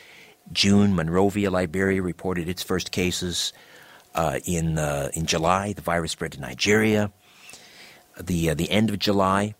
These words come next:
uh, the, the man who led Sierra Leone's fight against the epi-, uh, epidemic, uh, died from Ebola. Uh, then we had, of course, the, uh, the, the, the U S missionaries,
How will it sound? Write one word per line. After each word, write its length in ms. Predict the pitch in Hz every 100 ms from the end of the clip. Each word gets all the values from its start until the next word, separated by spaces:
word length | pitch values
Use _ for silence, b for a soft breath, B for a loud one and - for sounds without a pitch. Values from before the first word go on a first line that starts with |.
| _ _ _ _ _ _ _ _ _ -
uh, 260 | 82 71
the, 180 | 69 76
the 120 | 76
man 220 | 85 95
who 120 | 85 87
led 220 | 92 87
Sierra 340 | - 90 92
Leone's 380 | 87 90 87 85
fight 260 | - 104 101
against 340 | 101 98 -
the 100 | 101
epi-, 220 | 95 95 -
uh, 100 | 85 85
epidemic, 460 | 98 85 98 92 - - -
uh, 200 | 92 87
died 340 | 92 90 92
from 140 | - 92
Ebola. 480 | 78 92 90 92 - b b b b b b b b _
Uh, 140 | - 80
then 160 | 85
we 80 | 87
had, 140 | 82 76
of 80 |
course, 300 | - 85 82
the, 200 | - 78
uh, 100 | 71
the, 300 | 62 - -
the, 260 | - 80 82
the 140 | 76
U 160 | 82 90
S 140 | 90
missionaries, 800 | 101 90 95 95 98 95 - -